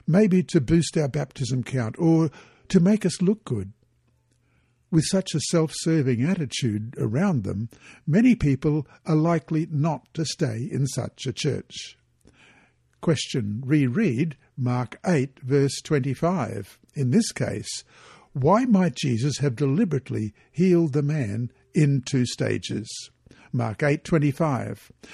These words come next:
Then he put his hands on his eyes again and made him look up, and he was restored and saw everyone clearly. The context of this story is that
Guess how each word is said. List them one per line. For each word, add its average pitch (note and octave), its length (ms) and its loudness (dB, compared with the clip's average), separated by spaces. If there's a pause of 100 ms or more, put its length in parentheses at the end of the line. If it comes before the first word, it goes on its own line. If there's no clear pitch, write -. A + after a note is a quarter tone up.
(140)
Then F3 120 8
he F3+ 100 4
put A#3 200 0
his B3 240 2
hands B2+ 480 0
on D3 140 -2
his C3+ 200 0
eyes D#3+ 440 0
again C3+ 420 0
and A2+ 180 0
made A2+ 200 -4
him G#2 200 -4
look B2+ 160 -4
up, F3+ 260 -2 (180)
and C3 120 0
he D#3+ 100 4
was E3 220 2
restored D3+ 640 -2 (440)
and C3+ 140 -2
saw C#3 260 0 (120)
everyone A2+ 640 0 (340)
clearly. B2+ 600 -4 (1300)
The - 60 0
context F3+ 500 0
of C#3 80 -2
this B2+ 160 -2
story G2 440 0
is B2 180 2
that G#2+ 200 -4